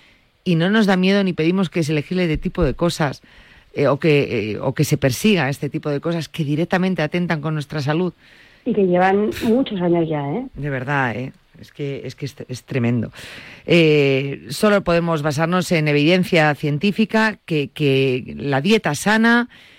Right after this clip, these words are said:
Speaker 1: que, que realmente eso sí se puede comprobar y se ha demostrado que, que la dieta sana, eh, se puede conseguir. Eh, lo,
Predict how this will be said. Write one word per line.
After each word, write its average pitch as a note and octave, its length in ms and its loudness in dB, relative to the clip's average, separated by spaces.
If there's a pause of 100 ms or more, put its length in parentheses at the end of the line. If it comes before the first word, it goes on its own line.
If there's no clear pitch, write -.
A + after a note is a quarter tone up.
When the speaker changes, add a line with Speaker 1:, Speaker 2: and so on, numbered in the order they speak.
(260)
Speaker 1:
que, - 180 -14
que F#3+ 140 0
realmente G#3+ 680 2
eso A#3 180 0
sí A3+ 180 0
se G#3+ 140 0
puede G3+ 280 2
comprobar F3+ 420 0
y A3+ 60 0
se G3+ 140 -2
ha G#3+ 40 2
demostrado F#3+ 840 0
que, C#3 140 -8
que D3+ 120 -8
la C#3+ 100 0
dieta D#3+ 260 -2
sana, D#3 360 -2 (400)
eh, D#3 280 2
se C#3+ 140 -2
puede D#3+ 240 2
conseguir. D3+ 580 2 (340)
Eh, D#3 360 2
lo, G3+ 160 -2